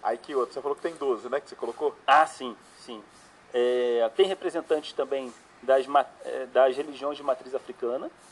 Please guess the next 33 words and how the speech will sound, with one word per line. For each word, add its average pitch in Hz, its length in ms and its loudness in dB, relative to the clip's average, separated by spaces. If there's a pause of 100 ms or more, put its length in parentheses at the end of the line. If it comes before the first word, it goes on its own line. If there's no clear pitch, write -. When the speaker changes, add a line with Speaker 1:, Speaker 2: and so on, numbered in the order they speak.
(100)
Speaker 1:
Certo. 104 580 -12
Speaker 2:
Então 151 260 4
eu 185 80 4
trago 131 640 6
o 135 220 -10
Yorubá, 151 520 6 (320)
criacionismo 143 600 -4
Yorubá, 135 480 4 (720)
que 135 140 -10
veio 156 360 0
pro 139 160 -12
Brasil 131 560 0 (220)
e 135 380 -12
se - 120 -6
originou 139 380 -6
o 123 40 -6
candomblé. 127 680 -2 (160)
Então 123 220 -4
falo 127 240 6
dos 120 140 -10
orixás, 143 640 0
como 156 260 -6
que, 156 220 -12 (420)
é, 120 580 0
a, 117 80 4 (520)
a, 117 60 4 (440)
a, 113 60 4
a - 40 2
fé 151 220 0
Yorubá 143 420 2
vê 147 280 -8
a 147 60 -2
criação 135 640 -4